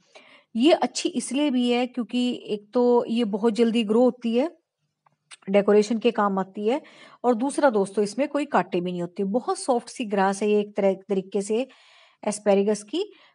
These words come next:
और इसमें कांटे भी नहीं है। और जिन लोगों को दोस्तों आलस आता है बार-बार प्लांट बदलने से, तो उनके लिए तो ये बेस्ट है। ये देखो मैंने भी हैंगिंग बास्केट में ही लगा रखी हैं। हाँ, इस टाइम इसका इतना ज़्यादा ग्रोइंग टाइम नहीं है, लेकिन फिर भी ये कभी ख़राब नहीं होगी,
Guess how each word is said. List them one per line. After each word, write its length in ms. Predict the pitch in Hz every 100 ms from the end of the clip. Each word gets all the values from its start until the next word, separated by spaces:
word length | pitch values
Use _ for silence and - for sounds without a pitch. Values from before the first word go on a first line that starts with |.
| _
और 160 | 214 214
इसमें 360 | - - 226
कांटे 360 | 214 196 190 240
भी 120 | 240
नहीं 140 | 247 240
है। 160 | 294 311 _ _ _ -
और 460 | 214 226 233 233 202
जिन 220 | 208 311
लोगों 260 | 277 202 202
को 100 | 214
दोस्तों 380 | 196 190 208
आलस 260 | 180 190 190
आता 220 | 196 202
है 60 | 196
बार-बार 400 | 190 190 190 196 196 196 190
प्लांट 380 | 190 185 185
बदलने 400 | 190 180 180 185
से, 260 | 190 202 196 196 _ _ _
तो 80 | 240
उनके 400 | - 285 294 294
लिए 160 | 233 202
तो 100 | 233
ये 60 |
बेस्ट 380 | 226 180 165 -
है। 80 | 165
ये 140 | 196
देखो 240 | 202 180 196
मैंने 240 | 196 196
भी 140 | 208 202
हैंगिंग 360 | 202 196 196
बास्केट 400 | 190 185 - 202
में 80 | 208
ही 60 | 190
लगा 180 | 175
रखी 300 | 170 175 -
हैं। 200 | 214 294 370 _ _ _ _ _
हाँ, 260 | - 233 233
इस 240 | 240 -
टाइम 160 | 269 233
इसका 220 | 226 240
इतना 300 | 202 208 226
ज़्यादा 220 | 214 208
ग्रोइंग 340 | 196 196 202 202
टाइम 200 | 202 196
नहीं 200 | 190 208
है, 160 | 320 -
लेकिन 280 | 214 208 220
फिर 200 | - 220
भी 140 | 214
ये 120 | 226
कभी 280 | 254 226 220
ख़राब 340 | 208 196 180 180
नहीं 140 | 175
होगी, 300 | 156 170 196